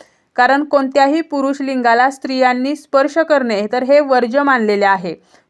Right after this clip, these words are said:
तसेच तुम्ही कोणताही अभिषेक करत असाल, पाण्याचा अभिषेक असेल, दुधाचा असेल, पंचामृताचा असेल, तर अभिषेक करणाऱ्या ज्या वस्तू आहेत तर त्या आपल्या पायावरती पडणार नाहीत याची काळजी घ्यायची आहे. शिवलिंगास पूर्ण प्रदक्षिणा घालू नये,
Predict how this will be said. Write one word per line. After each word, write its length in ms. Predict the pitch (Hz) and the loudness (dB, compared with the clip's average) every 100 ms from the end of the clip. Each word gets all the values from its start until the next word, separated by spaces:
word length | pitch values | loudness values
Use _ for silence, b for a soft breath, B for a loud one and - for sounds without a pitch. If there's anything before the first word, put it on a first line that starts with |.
| - | -2
तसेच 400 | 262 294 302 294 | 2 4 4 2
तुम्ही 220 | 277 269 | -2 -2
कोणताही 520 | 285 277 247 262 269 | 0 -2 0 2 4
अभिषेक 440 | 330 277 269 277 277 | 4 2 0 -2 0
करत 240 | 247 240 | 0 2
असाल, 280 | 240 240 190 | 0 0 0
पाण्याचा 540 | 190 240 226 233 233 | 2 0 2 0 2
अभिषेक 400 | 262 254 262 269 262 | 0 0 -4 -2 0
असेल, 300 | 262 262 247 | 0 -2 -2
दुधाचा 440 | 233 208 226 262 | -2 0 2 2
असेल, 260 | 254 277 269 | 2 0 0
पंचामृताचा 800 | 269 220 233 233 240 240 240 | -2 0 0 0 0 0 2
असेल, 300 | 247 240 285 302 b b _ | 0 2 0 -2 b b _
तर 120 | 311 | 4
अभिषेक 480 | 302 247 285 349 349 | 4 2 0 0 2
करणाऱ्या 420 | 311 285 285 285 | 0 2 2 2
ज्या 160 | 277 277 | 2 2
वस्तू 360 | 277 262 - | 2 0 0
आहेत 240 | 277 247 269 262 | 0 2 0 0
तर 120 | 240 | -2
त्या 140 | 262 | 0
आपल्या 200 | 262 262 277 - | 0 0 -2 0
पायावरती 560 | 262 226 277 339 349 | 4 4 4 4 0
पडणार 420 | 349 285 254 254 254 | 0 0 2 2 2
नाहीत 320 | 247 285 285 | 0 -2 0
याची 260 | 247 240 | -2 -2
काळजी 420 | 262 254 214 196 262 | -4 0 0 0 0
घ्यायची 340 | 285 247 262 | 0 0 0
आहे. 200 | 247 277 302 b b _ | 2 0 -2 b b _
शिवलिंगास 640 | 285 294 311 311 311 330 | 0 2 2 2 2 2
पूर्ण 360 | - 269 269 277 | -4 -4 -2 0
प्रदक्षिणा 640 | 277 233 226 - 269 262 | 0 0 0 -2 -2 0
घालू 300 | 277 294 269 | 2 0 0
नये, 280 | 269 269 285 | -2 0 -2